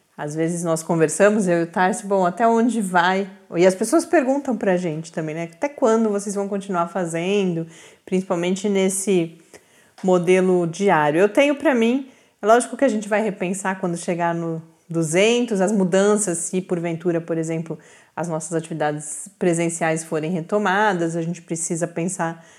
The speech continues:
na nossa rotina. Mas uma coisa que eu sempre, já há bastante tempo eu falo, acho que desde o episódio, pelo menos desde o episódio cem, é que eu quero estar aqui pra compartilhar com vocês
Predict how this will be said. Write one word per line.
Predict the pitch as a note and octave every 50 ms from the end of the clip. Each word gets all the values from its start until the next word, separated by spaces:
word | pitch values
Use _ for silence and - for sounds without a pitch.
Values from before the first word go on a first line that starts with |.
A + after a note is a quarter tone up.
| - - _ _ _ -
na | F3+ F3 E3 E3
nossa | D#3+ D#3+ D#3+ D#3+ - G3+
rotina. | F3+ F#3 F#3 F#3 - - F#3+ F#3+ G#3+ A3+ A#3+ C4 C4 - - _ _ - - _ _ _ _ _
Mas | - F#3 F3+ F#3 F#3
uma | F#3+ F#3+ F#3+ F#3+
coisa | A3 G#3 G3 F#3+ G3
que | F#3 F#3+
eu | G3 F#3+
sempre, | F#3+ - G3+ G3+ A3+ A3+ - G#3+ E3+ D#3+ D#3+ - - E3
já | D#3+ D#3+ E3+ E3 F3 F3+
há | E3+ D#3+
bastante | D#3 D#3+ - - A3 A3+ A3+ A3+ -
tempo | - G3+ F#3 F#3+ F#3+ F#3+ F#3+
eu | D#3+ D#3+
falo, | E3 - D#3+ E3 G3 G#3 F3+
acho | D#3+ D#3+ -
que | - E3+
desde | D#3 E3+ F3 G3 G3+ G3
o | F3+
episódio, | E3 - F3 E3 E3 D#3+ D#3 -
pelo | - F3+ F3
menos | F#3 G#3 B3+ G#3+
desde | G3 G3 G3 G3 F#3+
o | F#3
episódio | F3 - F#3+ F3 E3+ E3 E3 F3+ F3+
cem, | - - E3 C#3+ - - - _ _ _ _ _ _ _ _ -
é | E3+ E3
que | E3 - F3
eu | E3+
quero | - - F3 E3
estar | E3 E3 E3 F3+ F3 E3
aqui | E3 E3 - - F3+ F3+
pra | F3+ - G3 F#3+
compartilhar | F#3+ - G3+ G3 G3+ F#3 F#3 F#3 - G#3+ F#3 F3+ E3+ F3 -
com | G3 F#3
vocês | F#3 F3+ E3+ D#3+ E3 - - E3+ E3+ F3 F#3 G3+ G3+ -